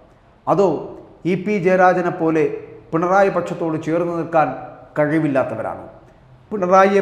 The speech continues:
പ്രീതിപ്പെടുത്തിയിരുന്നുവെങ്കിൽ പി ജയരാജനും ഇന്ന് സെക്രട്ടേറിയറ്റിൽ ഉൾപ്പെടുത്തിയനെ. ഇപ്പോൾ അല്ലെങ്കിൽ ഇനി എപ്പോൾ എന്ന് ചിന്തിക്കുന്ന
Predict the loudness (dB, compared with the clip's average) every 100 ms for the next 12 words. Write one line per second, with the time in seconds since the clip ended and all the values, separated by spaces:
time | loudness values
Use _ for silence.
0 | 2 0 0 -2 -2 0 -2 -2 -2 -2
1 | -4 -6 -14 -18 -20 -4 -2 2 4 4
2 | 4 2 -2 -6 -12 -18 -20 -20 -20 _
3 | _ -2 2 2 2 -4 -8 -4 -2 0
4 | 0 -2 0 -2 -2 -4 -2 -2 0 -2
5 | -2 -8 -14 -20 -12 -8 0 2 4 2
6 | 0 -2 -4 -6 -12 -8 -4 0 0 0
7 | 0 0 0 -2 -4 -4 -4